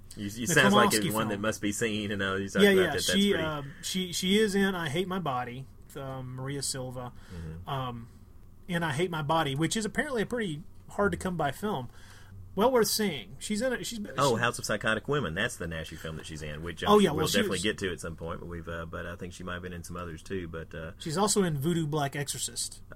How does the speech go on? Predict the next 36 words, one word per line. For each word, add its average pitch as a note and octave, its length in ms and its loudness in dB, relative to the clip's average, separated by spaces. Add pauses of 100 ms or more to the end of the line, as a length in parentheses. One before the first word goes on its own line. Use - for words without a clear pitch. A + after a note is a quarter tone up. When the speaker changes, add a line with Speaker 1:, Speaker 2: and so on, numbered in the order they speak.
(120)
Speaker 1:
Uh-huh. D#2+ 160 -2
Speaker 2:
which A2 160 2 (100)
I've E3 220 2
got F3+ 280 6
to D3+ 60 -6
see C3 460 -4
one D#3 140 -4
Speaker 1:
Yes, D#2 320 -2
Speaker 2:
day. A2 40 -8
Speaker 1:
I D#2 260 -2
Speaker 2:
I've, D2+ 40 -4
Speaker 1:
know. D2+ 100 -6 (400)
<laughs> - 440 -14
Speaker 2:
I've, D3 240 0
I've D#3 220 2
heard E3+ 280 4
tell F#3+ 300 2
of C3+ 100 0
it, - 340 -10
Speaker 1:
<laughs> F2 1040 -10
Speaker 2:
and B2+ 480 -6 (240)
just D#3 220 0
the F#3 60 4
name F3 200 4
alone E3 520 4
tells C#3 240 0
me B2+ 100 -2
it's D#3 100 -4
a C3 40 -4
Speaker 1:
Mm. - 40 -8
Speaker 2:
film C3 200 -4
I've B2 220 -6
got B2+ 260 -6
to B2+ 80 -10
view. A#2 380 -10
Speaker 1:
Mm. F2 60 -10